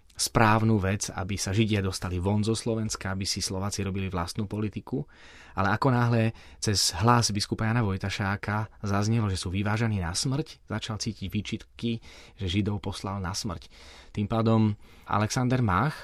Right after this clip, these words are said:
na základe zákroku Jana Vojtašáka a jeho profesora Ladislava Hanusa sa vyjadril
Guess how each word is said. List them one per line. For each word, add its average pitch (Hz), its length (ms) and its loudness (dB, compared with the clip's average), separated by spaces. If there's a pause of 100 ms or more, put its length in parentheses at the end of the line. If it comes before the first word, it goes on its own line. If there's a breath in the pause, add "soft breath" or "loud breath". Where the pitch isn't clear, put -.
(140)
na 101 120 0
základe 104 720 2
zákroku 104 560 0
Jana 98 240 0
Vojtašáka 104 880 -4 (560 soft breath)
a 95 120 -2
jeho 101 520 6 (320 soft breath)
profesora 107 480 2
Ladislava 113 520 0
Hanusa 98 680 -2 (720 soft breath)
sa 104 240 0
vyjadril 110 680 4